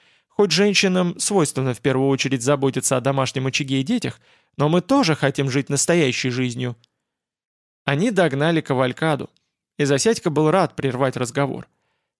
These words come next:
Таких речей он не ожидал от девушки, которой едва исполнилось восемнадцать лет.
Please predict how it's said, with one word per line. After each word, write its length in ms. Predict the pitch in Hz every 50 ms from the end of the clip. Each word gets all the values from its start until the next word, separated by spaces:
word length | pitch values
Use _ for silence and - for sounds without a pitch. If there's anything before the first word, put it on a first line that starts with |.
| _ _
Таких 400 | - 135 143 - 262 269 220 -
речей 480 | 190 170 156 135 - - 226 214 175
он 100 | 156 143
не 80 | 139 143
ожидал 460 | 139 139 135 123 151 156 175 165 143
от 120 | 135 123 120
девушки, 600 | 135 208 247 226 180 139 - - - - 151 - _ _
которой 380 | - 127 131 165 165 160 151
едва 480 | 131 117 117 127 139 117 127 160 170 160
исполнилось 560 | 139 - - 165 156 147 143 143 139 127 -
восемнадцать 640 | 127 127 - 139 147 156 156 139 127 - 143 139 -
лет. 280 | 143 - - - -